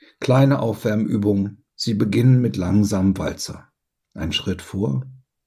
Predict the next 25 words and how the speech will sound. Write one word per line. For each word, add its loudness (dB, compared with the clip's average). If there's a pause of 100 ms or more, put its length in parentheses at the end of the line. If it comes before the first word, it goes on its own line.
(260)
zwei -6
zurück. -10 (520)
Die -12
Tanzhaltung, -2 (320)
sagt -4
die 4
Lehrerin, 4
ist -4
wichtig. -4
In 2
die 0
Augen 2
gucken, -10
sein 2
Gegenüber 2
anlächeln 2
und 4
fragen, 0 (400)
"Darf -8
ich -8
bitten?" -2 (1500)
Es -2
sind 4
einfache -2
Schrittfolgen, -2